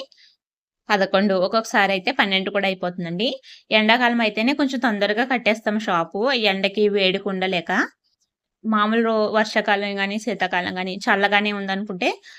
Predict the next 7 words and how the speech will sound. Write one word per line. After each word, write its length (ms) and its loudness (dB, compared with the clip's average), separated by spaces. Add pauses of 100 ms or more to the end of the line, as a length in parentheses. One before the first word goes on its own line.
పన్నెండు 360 0
గంటల 280 0
వరకు 260 0
ఉంటామండి 460 -2
షాప్‌లోనే. 540 0 (840)
ఇంకా 220 -2
పొద్దుట 460 2